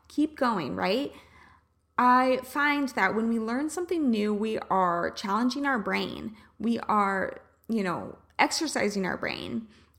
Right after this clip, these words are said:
And when we exercise our brain, we have the ability to live much longer within our life. So you're actually strengthening your telomeres and creating a longevity effect,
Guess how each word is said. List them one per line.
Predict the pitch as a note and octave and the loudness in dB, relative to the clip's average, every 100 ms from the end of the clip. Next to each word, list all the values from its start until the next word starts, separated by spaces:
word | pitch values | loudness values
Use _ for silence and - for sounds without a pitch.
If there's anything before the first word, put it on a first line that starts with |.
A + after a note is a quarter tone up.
| _ | _
And | A#3+ A#3+ B3 | -2 2 4
when | B3 | 4
we | C4 | 4
exercise | - A#3 - D#4 D4+ B3+ | 0 -2 -2 -2 0 0
our | A#3 G3+ | 2 0
brain, | G3+ C#4 F4 C#4 G#3+ A3+ - - | 0 -2 0 0 0 -2 -6 -6
we | A#3 | -4
have | G#3+ A#3+ | 0 0
the | A#3 C#4+ | 2 -2
ability | G#3+ A3 A#3 A3+ A3 G#3 | 0 -2 0 -2 -4 -6
to | G3+ - | -8 -6
live | G3+ G#3 G#3 F#3+ G#3+ - | -4 2 2 2 -2 -4
much | G3 G3+ G3+ | -2 -2 -2
longer | G3 F#3+ G3 - - G#3 | -4 -2 -2 -4 -6 -6
within | G#3 G3+ F#3+ | -6 -6 -6
our | G3+ | -2
life. | C#4 F#4 - - - - - _ - | 4 4 4 -6 -18 -20 -20 _ -12
So | - B3 | -2 0
you're | A#3+ B3+ | 2 2
actually | - A#3 - C4 C4 A#3 - - _ | 2 2 0 -6 -4 -4 -8 -16 _
strengthening | - - - G#3+ A3 C#4 C#4 A3+ G3+ | -12 -12 -10 -2 0 0 -2 -2 -2
your | G#3 | -4
telomeres | G#3 - C4+ A#3 F3 A#2 C4+ C#4 - _ _ _ - | -6 -4 -2 0 -2 -4 -4 -6 -10 _ _ _ -6
and | A3 A3 G#3+ G#3 - | -2 -2 -2 -4 -8
creating | - C#4 D4 C#4+ | -6 -4 -2 -2
a | C#4 | 0
longevity | C4 C4 G#3+ B3+ D#4 - | 0 0 -2 -2 -2 -4
effect, | - - - - - | -6 -6 -6 -6 -10